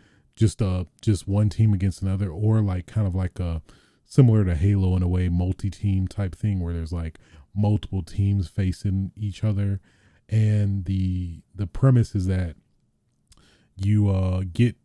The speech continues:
get these random jobs. And that's the cool part too, is that it's totally random in terms of, like,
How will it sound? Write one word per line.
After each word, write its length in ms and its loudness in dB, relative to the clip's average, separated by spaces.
get 220 0
these 200 2
random 520 2
jobs. 680 -2
And 140 0
that's 240 2
the 100 -4
cool 260 -2
part 340 -6
too, 280 2
is 80 0
that 180 -2
it's 180 -8
totally 460 4
random 720 0
in 120 -4
terms 300 -2
of, 80 -4
like, 280 -8